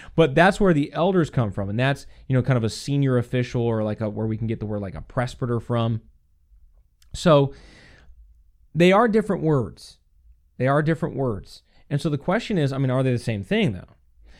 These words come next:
So here's, here's my evidence. I'll present it to you, and you can, you can study it yourself, of course. Um, Titus one, right,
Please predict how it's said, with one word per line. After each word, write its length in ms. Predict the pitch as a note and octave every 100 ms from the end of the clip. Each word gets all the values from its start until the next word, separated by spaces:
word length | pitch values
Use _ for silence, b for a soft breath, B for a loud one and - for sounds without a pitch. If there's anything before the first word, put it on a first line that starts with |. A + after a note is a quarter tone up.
| b b
So 200 | E3 C#3+
here's, 420 | G3 A#3+ A3 -
here's 340 | D3+ F3+ F#3
my 220 | F3 C#3 -
evidence. 840 | C#3+ C3+ A#2+ B2 - - - - _ _ _
I'll 120 | A2+ A2+
present 420 | - A#2 C3+ C3+
it 80 | A#2+
to 100 | B2
you, 140 | B2+
and 100 | C3+
you 80 | B2
can, 260 | B2 A#2 A2+
you 120 | B2
can 120 | A#2+
study 420 | - - B2+ B2
it 100 | A#2
yourself, 500 | G#2+ A#2 - A#2 B2
of 140 | A#2+ -
course. 640 | - E3 A#2+ C#3+ - - b b b b b b
Um, 360 | B2+ B2 A#2+ - -
Titus 480 | - - G#3+ G#3 -
one, 720 | A#2+ B2 C#3 C3 G2+ A2 D3 - - - b b b b b b b _ _ _ -
right, 240 | C3+ -